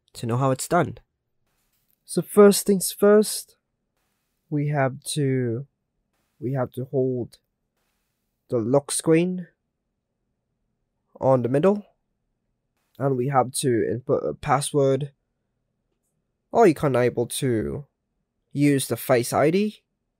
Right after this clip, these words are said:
So now let's input the password. Oops, let's do it one more time. Now once it's open, we can able to choose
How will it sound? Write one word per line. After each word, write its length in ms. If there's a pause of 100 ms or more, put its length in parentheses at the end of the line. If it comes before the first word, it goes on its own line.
(380)
So 140
now 180
let's 220
input 560
the 100
password. 840 (1600)
Oops, 220
let's 200
do 120
it 120
one 120
more 100
time. 440 (1700)
Now 180
once 180
it's 160
open, 580
we 80
can 160
able 320
to 140
choose 800